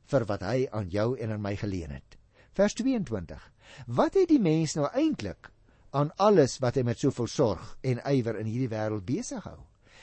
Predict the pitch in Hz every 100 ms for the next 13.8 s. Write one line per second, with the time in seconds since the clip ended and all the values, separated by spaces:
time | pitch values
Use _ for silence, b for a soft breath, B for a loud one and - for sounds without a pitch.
0 | B 208 269 330 233 107 151 180 90 120
1 | 143 147 123 101 90 180 202 117 101 143
2 | 160 127 104 95 104 127 117 110 131 180
3 | 214 151 80 - - _ b b b -
4 | 214 220 - - - 208 277 - - 143
5 | 127 113 107 110 101 101 - 82 69 -
6 | _ - 214 269 - - _ _ _ 101
7 | 98 131 - 117 90 92 - 82 - -
8 | - _ _ B B 135 117 127 - 339
9 | - 359 320 160 131 139 - 160 160 143
10 | 110 - 135 226 143 101 98 - 101 185
11 | 156 - 95 87 135 117 98 90 92 123
12 | 139 - - 117 113 87 - 87 123 -
13 | 117 - 127 113 90 85 90 85